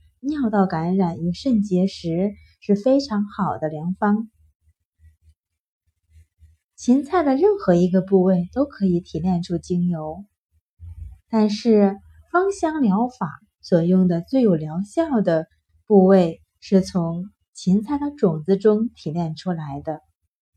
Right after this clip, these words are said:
它有着强烈却好闻的辛辣味，颜色从淡黄到深黄色都有。有些特殊的品种还带有一点点的菊精油中的活性成分，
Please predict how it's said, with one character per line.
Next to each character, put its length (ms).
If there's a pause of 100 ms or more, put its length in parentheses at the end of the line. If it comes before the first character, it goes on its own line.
(460)
它 140
有 280
着 300
强 440
烈 360 (320)
却 180
好 360
闻 200
的 140
辛 240
辣 260
味， 300 (640)
颜 300
色 460 (360)
从 200
淡 380
黄 420
到 200
深 240 (120)
黄 220
色 180
都 220
有。 240 (1800)
有 140
些 200
特 240
殊 160
的 140
品 340
种 320 (160)
还 180
带 240
有 200
一 80
点 280
点 220
的 240
菊 240
精 240
油 200
中 220
的 100
活 260
性 260
成 240
分， 340